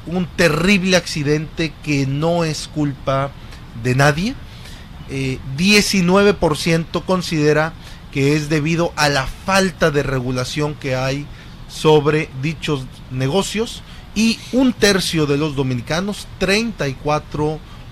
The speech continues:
por ciento, opina, eh, que no tiene conocimiento o no tiene una opinión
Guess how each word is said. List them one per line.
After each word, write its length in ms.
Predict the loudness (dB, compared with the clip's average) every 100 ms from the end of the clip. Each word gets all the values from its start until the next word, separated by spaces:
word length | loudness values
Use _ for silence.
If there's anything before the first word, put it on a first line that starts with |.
| 0
por 160 | 0
ciento, 480 | 4 2 2 -4 -8 -10 -16 -18 -18 -2
opina, 580 | 0 2 4 4 2 -2 -8 -18 -18 -12
eh, 380 | -4 -2 0 -2 -6 -4
que 140 | 0 2
no 280 | 4 4 2 -8 -4
tiene 440 | 2 4 4 2
conocimiento 880 | -2 -4 -4 -6 -4 -4 -4 -4 -2
o 180 | 0 -2
no 140 | -2
tiene 260 | -2 -2 -2
una 140 | 0
opinión 800 | 0 -2 -4 -2 0 2 0 -2